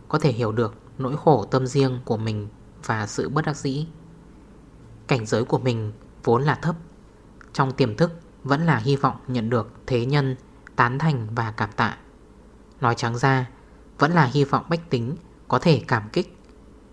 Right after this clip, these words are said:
Đây thật ra là không đúng. Đó cùng với thi ân báo đáp khác nhau ở chỗ nào? Có chuyện thì dài, không chuyện thì ngắn. Đám người buổi trưa khởi hành.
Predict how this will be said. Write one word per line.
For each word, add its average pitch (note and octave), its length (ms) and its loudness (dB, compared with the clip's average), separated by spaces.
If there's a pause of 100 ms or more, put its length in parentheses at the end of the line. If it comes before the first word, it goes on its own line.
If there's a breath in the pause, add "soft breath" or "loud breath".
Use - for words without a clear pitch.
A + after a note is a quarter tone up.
(160)
Đây C3 300 2
thật A#2+ 140 -2
ra C3 260 0
là A2+ 220 -2
không B2+ 240 0
đúng. A#2 260 -2 (840)
Đó A#2+ 320 4
cùng C3 200 4
với A2 380 0
thi D3+ 140 2
ân C#3+ 300 0 (160)
báo A#2 160 2
đáp D3 200 0 (460)
khác - 220 -4
nhau C3+ 260 4
ở A#2 140 0
chỗ C3 180 0
nào? B2 300 0 (1700)
Có A#2+ 200 2
chuyện - 240 0 (160)
thì A#2+ 160 -2
dài, A2+ 360 -2 (420)
không C#3 240 0
chuyện - 240 -2 (120)
thì B2+ 140 -4
ngắn. G#2 320 -6 (800)
Đám C#3+ 220 4
người D3+ 180 6
buổi A#2+ 200 2
trưa D3+ 280 2
khởi C3+ 180 0
hành. A2 320 -4